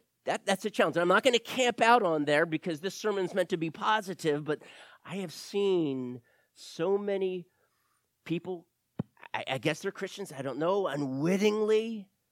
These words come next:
they spend so much of their time attacking, attacking, attacking the body of Christ, the temple of God. And if you were to step back, you would think, is their goal to destroy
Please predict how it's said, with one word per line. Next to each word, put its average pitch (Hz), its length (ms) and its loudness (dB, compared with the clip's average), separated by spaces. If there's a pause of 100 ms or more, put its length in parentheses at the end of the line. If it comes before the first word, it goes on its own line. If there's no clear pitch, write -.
(200)
they 156 100 -6
spend - 420 -12
so - 760 -2
much 226 560 -8
of 170 120 -8
their 143 200 -6
time 107 600 -14 (360)
attacking, 165 960 -12
attacking, 160 920 -14
attacking 139 960 -14 (1400)
the - 80 -8
body 98 320 -8
of 95 100 -12
Christ, - 340 -16 (120)
the - 140 -14 (160)
temple 151 680 -14
of 107 180 -20
God. 82 440 -20 (480)
And 143 80 -4
if 143 80 -6
you 247 80 -4
were 247 80 -6
to 190 60 -10
step - 260 -8
back, 196 260 -8
you 156 120 -10
would 139 140 -10
think, 147 280 -4 (480)
is 120 180 -8
their 247 240 -2
goal 151 600 -10 (160)
to 131 100 -16
destroy 117 1120 -14